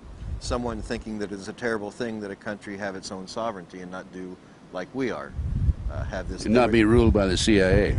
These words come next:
Speaker 1: <laughs> Right, right. At, at any rate, the, uh, the C I A,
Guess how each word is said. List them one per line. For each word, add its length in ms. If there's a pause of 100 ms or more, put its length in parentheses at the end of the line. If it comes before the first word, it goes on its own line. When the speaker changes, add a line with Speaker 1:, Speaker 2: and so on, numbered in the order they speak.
(100)
Speaker 1:
<laughs> 300 (280)
Right, 400 (160)
right. 460 (200)
At, 160
at 220
any 200
rate, 340
the, 240
uh, 240 (920)
the 180
C 240
I 140
A, 340